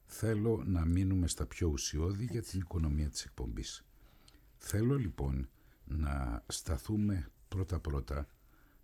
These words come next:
Speaker 1: ε, πέφτουν τα τείχη, ε, στην Ευρώπη, ε, έχουμε εκδημοκρατισμό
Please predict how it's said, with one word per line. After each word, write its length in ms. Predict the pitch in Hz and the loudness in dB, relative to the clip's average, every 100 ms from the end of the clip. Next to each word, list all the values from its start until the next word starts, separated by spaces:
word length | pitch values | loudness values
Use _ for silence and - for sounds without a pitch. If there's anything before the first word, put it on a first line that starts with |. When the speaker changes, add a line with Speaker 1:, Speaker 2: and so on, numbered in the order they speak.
| - | -14
Speaker 1:
ε, 540 | 85 76 73 69 62 60 - - _ - - _ _ - _ - | -6 -4 -2 -2 -4 -6 -10 -20 _ -20 -20 _ _ -20 _ 2
πέφτουν 640 | 131 120 - 65 62 - - - _ _ - _ - - - - - - - | 4 4 2 -4 -4 -6 -12 -20 _ _ -20 _ -20 -20 -20 -20 -20 -20 -6
τα 500 | 80 65 53 - - | -2 0 -2 -4 -6
τείχη, 540 | 90 98 - 127 131 - - _ - - - - - - | -4 -4 -2 -2 -2 -6 -18 _ -20 -20 -20 -20 -20 -12
ε, 300 | 62 69 57 60 | -8 -6 -4 -2
στην 460 | - 67 64 57 50 50 | -2 0 -2 -2 -4 -4
Ευρώπη, 760 | 62 60 85 117 - 120 110 120 - - _ - | -2 0 2 2 0 0 0 -6 -12 -20 _ -14
ε, 100 | - 62 57 53 50 - - - - | -8 -8 -8 -10 -12 -16 -20 -20 -10
έχουμε 580 | 101 85 76 82 78 69 | -6 -2 0 0 2 0
εκδημοκρατισμό 1080 | 65 69 87 92 85 90 85 69 76 80 | -2 -2 2 4 2 2 0 2 0 0